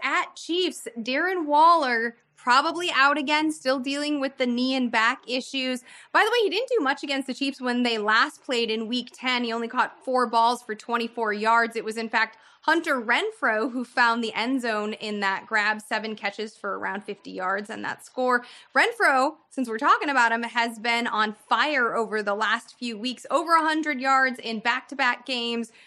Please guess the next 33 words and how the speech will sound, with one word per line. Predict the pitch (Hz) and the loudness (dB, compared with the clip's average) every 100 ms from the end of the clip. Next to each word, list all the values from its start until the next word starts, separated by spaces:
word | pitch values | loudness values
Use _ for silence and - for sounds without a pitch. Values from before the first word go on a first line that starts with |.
| _ - | _ -8
drew | 254 | -2
a | 233 | -2
season-high | 226 302 294 294 262 226 226 | -2 -4 -2 -4 -2 -4 -6
ten | - 294 320 330 | -8 -4 -2 -2
targets | 285 285 262 262 - | 0 0 0 -4 -6
with | 247 | -8
Waller | 233 233 233 | 0 0 0
sidelined | 233 - 240 240 220 214 214 | -2 2 2 2 -2 -2 2
last | 240 269 - | 2 2 -4
week. | 240 | -6
It | 214 | -4
wasn't | 214 285 381 330 247 | 2 2 2 -2 0
Foster | 247 247 - | 2 2 -2
Moreau, | 247 214 226 220 220 262 - - | -4 0 2 4 2 -2 -12 -4
which | 269 - | -4 -2
you | 262 | 0
and | 262 | 4
I | 254 240 | 4 4
thought | 247 254 240 233 - - _ - | 2 4 6 4 0 -18 _ 2
might | 247 277 269 | 6 6 4
work | 240 254 254 | 2 2 2
out. | 202 233 277 | 4 6 6
Although | 302 302 311 | 6 6 6
I | 311 | 6
would, | 294 370 415 285 | 4 2 0 0
you | 294 | 2
know, | 285 | 2
again, | 277 285 339 269 | 4 4 2 2
if | 262 | -2
I'm | 247 | -4
streaming | - 262 285 302 | -4 -4 0 0
tight | 302 294 277 | 0 0 0
end, | 320 294 262 262 | 0 2 0 0